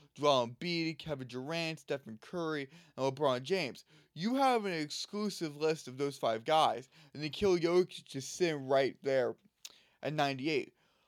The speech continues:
But just give him the ninety-nine. Unless you are so bent on it not being a free overall difference. But if you want to make Giannis is ninety-seven, you could have.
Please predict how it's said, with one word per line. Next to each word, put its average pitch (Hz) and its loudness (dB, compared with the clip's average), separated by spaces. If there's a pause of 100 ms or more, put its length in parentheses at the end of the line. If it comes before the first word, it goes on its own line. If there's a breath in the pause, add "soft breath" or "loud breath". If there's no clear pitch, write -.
(140)
But 196 -6
just - -2
give 277 2
him 233 0
the 202 0
ninety-nine. 165 -2 (1400)
Unless 196 -2
you 202 0
are 160 2
so 202 0
bent 170 0
on 151 0
it 147 -6
not 147 0
being 147 -4
a 120 -6
free 165 -2
overall 139 2
difference. 127 -6 (2000 soft breath)
But 196 2
if 175 0
you 226 2
want 262 4
to 233 -2
make 208 0
Giannis 190 2
is - -12
ninety-seven, 160 -2
you 127 -8
could 131 -4
have. 107 -8